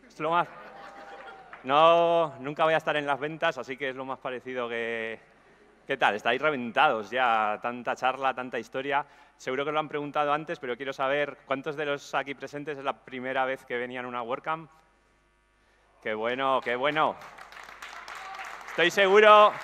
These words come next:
estoy seguro que vais a, que vais a repetir. Yo tengo que deciros que, bueno, yo he venido a esta, a esta WordCamp totalmente engañado por la organización,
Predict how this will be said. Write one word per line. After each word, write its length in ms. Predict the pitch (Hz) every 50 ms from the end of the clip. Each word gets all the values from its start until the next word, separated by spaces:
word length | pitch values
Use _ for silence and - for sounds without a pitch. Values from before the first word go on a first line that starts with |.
| - - -
estoy 240 | 147 135 - 190 190
seguro 360 | - 214 208 214 226 226 208
que 120 | - 175
vais 240 | 170 175 180 185 - 196
a, 420 | 180 165 160 156 156 151 147 147 - - - -
que 80 | - 143
vais 180 | 143 160 185 -
a 80 | 208 190
repetir. 440 | 185 185 156 160 156 175 180 170 113 - - - - - - - - - - - - - - - - - - - - - - _
Yo 140 | - 131 156
tengo 200 | 156 196 202 196
que 100 | 185 185
deciros 680 | 175 175 165 202 202 208 226 240 233 - - - - - _ _ -
que, 580 | 120 120 123 120 120 117 117 113 113 113 113 113
bueno, 220 | 139 139 113 92 - _ _ _ _ _ _ _ _ _ _ _ _ _ -
yo 120 | 117 131
he 20 | 147
venido 300 | 156 160 165 160 156 151
a 20 |
esta, 640 | 151 - 156 143 135 135 131 131 127 127 127 123 123
a 480 | 123 - - - _ _ _ _ -
esta 180 | 127 - - 147
WordCamp 320 | 135 147 156 - 165 147
totalmente 440 | 120 117 104 135 131 135 135 123 139
engañado 460 | 120 113 113 117 127 143 156 160 - - _ _ _ _ _ _ _ _ _
por 200 | 123 113 107 101
la 400 | 107 104 98 101 101 98 98 98
organización, 720 | 98 95 98 101 98 95 - 101 95 143 160 214 269 247